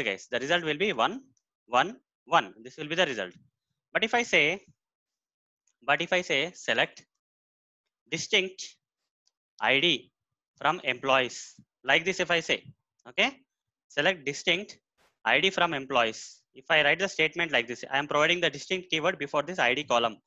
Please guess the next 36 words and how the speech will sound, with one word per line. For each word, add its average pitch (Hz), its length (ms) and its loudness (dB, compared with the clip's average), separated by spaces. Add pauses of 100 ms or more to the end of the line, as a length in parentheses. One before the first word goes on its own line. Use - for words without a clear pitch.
(220)
of 113 120 -2
this 170 140 -4
employees 131 400 -2
table. 135 220 -4 (920)
In 156 100 -20
this 185 180 -2
case, 147 320 2 (400)
the 127 120 0
result 165 280 2
will 147 140 -2
be 165 180 -2
only 143 300 2
one. 135 260 0 (560)
The 135 100 2
duplicate 165 460 0
values, 143 540 0 (120)
okay, 196 220 2
here 165 240 2
one 147 160 2
is 180 140 0
duplicated 160 500 0 (240)
two 190 100 2
times, 107 420 -2 (360)
right? 180 240 4
Only 165 240 0
one 160 240 2
value, 143 320 0 (380)
only 170 300 0
one 185 320 -2
unique 147 280 -4
value 139 220 2
will 135 100 -4
be 165 100 -4
displayed 131 360 -4
here, 123 200 -2
guys. 92 300 -12